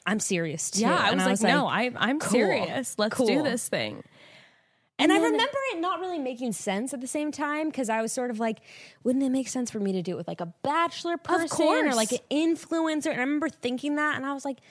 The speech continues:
Speaker 1: "No, but that's, like, that's kinda cool." But
Speaker 2: I
Speaker 1: it's not that way.
Speaker 2: I, when you said that you had gotten, like, management and talk, I was like, "Oh, of course." Like, you had come off the show, you had gotten the mass majority of followers from the show.
Speaker 1: Yeah.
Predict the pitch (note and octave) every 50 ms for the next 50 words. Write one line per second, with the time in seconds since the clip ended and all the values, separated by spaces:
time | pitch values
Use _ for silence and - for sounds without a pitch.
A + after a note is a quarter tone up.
0 | - - - - _ _ _ _ - A4 A#4 B4 B4+ B4+ B4+ B4+ A#4+ - A4 -
1 | B4 B4+ - - C5 - - - - _ - F#4 F#4 - - - G#4 G#4 G4+ -
2 | - - - G4 G4 - G#3+ D3+ A2+ F2+ - - A3 A3 - _ _ _ _ _
3 | _ _ _ _ - A3+ A3+ A3+ A#3 B3 C4 C4+ C4 D4 F4 E4+ - - - -
4 | - - - - G3+ - A3+ B3 C4 B3+ G#3+ B3 B3 B3+ B3+ B3+ C4+ B3+ - -
5 | E4+ E4+ E4 A#3 G#3 G#3 - - G#3 G#3+ G#3+ G#3+ G#3+ A3 G3 G3 G#3 G3+ F#3+ F#3+
6 | F#3 F#3 - - - _ _ _ _ _ - G#3 G#3+ G3+ F#3 F3+ - G#3 G3+ G3
7 | F3+ F3 E3+ F3+ - - - - G#3 G#3 A3+ A3 G#3+ G#3 G3+ G3+ G#3+ G#3+ G#3 G3
8 | - G3 G3 G3+ G3 G3 F#3+ F#3+ - - - - A3 A#3 A#3+ A3+ A#3 A3+ - -
9 | E4 D#4 C4 - - - - G#4 G4 - - - G#3+ - - - A3+ G#3+ G#3 -
10 | - - - - - - - - _ - A#3+ C#4 D4+ D#4 D4 - D#4 C#4+ C4+ B3+
11 | A#3+ B3+ - - C#4+ - - - G#3+ G3 F#3+ F#3+ F#3+ G3 G3 G3 - - - -
12 | - G#3 G#3+ A3+ A#3 A3 G#3 A#3 A3 F#3+ - A#3 A#3 G#3+ A3 G#3+ F#3 F3+ F#3+ F#3
13 | - A#3+ A#3+ A3 - A#3 A3 A3 A3+ A3 A3+ A3+ A3 - A3 F#3+ F3+ F3+ F3+ F#3
14 | F3+ F3+ F3+ F#3+ F3+ - - F#3+ F3+ F3+ F3+ F3+ E3+ - - F#3 E3 D#3+ D#3 D#3
15 | D#3+ D#3+ E3 F3+ F#3 D#3+